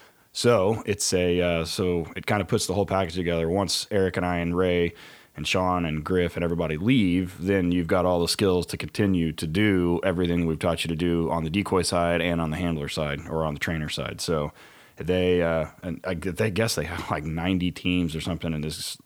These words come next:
within, like, a two and a half hour radius. So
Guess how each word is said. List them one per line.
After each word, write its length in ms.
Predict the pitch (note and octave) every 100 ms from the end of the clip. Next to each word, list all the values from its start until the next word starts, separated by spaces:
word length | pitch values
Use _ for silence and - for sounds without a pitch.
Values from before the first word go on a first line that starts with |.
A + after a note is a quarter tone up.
| _ - - -
within, 300 | F2+ E2+ F2+
like, 160 | E2+ E2
a 80 | D#2+ _ -
two 120 | -
and 80 | F#2+
a 40 | E2
half 180 | E2 F2
hour 240 | E2+ E2
radius. 460 | D#2 D#2+ E2+ E2+ E2
So 520 | E2 - E2 D2